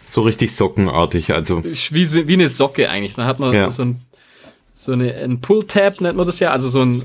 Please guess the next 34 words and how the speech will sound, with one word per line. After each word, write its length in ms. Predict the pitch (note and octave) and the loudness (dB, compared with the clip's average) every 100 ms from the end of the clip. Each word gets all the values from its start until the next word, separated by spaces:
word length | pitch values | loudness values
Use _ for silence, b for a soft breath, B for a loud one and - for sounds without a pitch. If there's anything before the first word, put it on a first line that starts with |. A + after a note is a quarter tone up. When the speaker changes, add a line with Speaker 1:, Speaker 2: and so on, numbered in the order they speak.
| - | -8
Speaker 2:
so 140 | - | -4
eine 160 | B2+ A#2+ | 0 2
Lasche, 480 | D3 - G3 F3+ - | 2 2 0 0 -2
in 80 | C#3 | -4
der 140 | C#3 | 0
man 120 | C3 | 0
das, 300 | C3 B2 - | 0 -4 -6
äh, 300 | - B2+ A2+ | -6 -4 -4
Speaker 1:
Mhm. 340 | A#2+ A2+ B2 D#3+ | 2 4 4 4
Speaker 2:
die, 200 | C3 - | -2 -8
sich 240 | - C3+ | -6 -6
dann 220 | - B2+ B2+ | -2 -2 0
eigentlich 340 | C#3 B2+ B2+ | -2 -2 -2
reinziehen 380 | A#2+ F#3 G3 G3 | -2 -2 -2 -2
kann, 140 | F3+ | 0
aber 160 | E3+ D#3+ | 0 2
da 100 | C#3+ | 2
ist 140 | C#3+ | 0
so 100 | - | 0
das 140 | C#3+ C3 | 0 0
Erste, 340 | D#3 G3 C#3 | 0 2 0
also 140 | C3+ D3 | 2 2
man 100 | C3+ | 2
kriegt 240 | F#3 - | -2 0
den 140 | D3 | 0
Schuh, 240 | B2+ G#3 G3+ | 2 2 2
also 160 | A#2+ | 2
ich 180 | D3 G3 | 0 -4
krieg, 180 | - - | -6 -6
bekomme 300 | C#3 B2+ E3 | -4 -2 0
den 80 | C3+ | -2
Schuh 280 | - G#3 F#3+ | 0 0 4
nicht 340 | F#3+ G#3+ - | 2 2 -2
ohne 400 | F3+ F3 E3 D3+ | 0 2 0 -4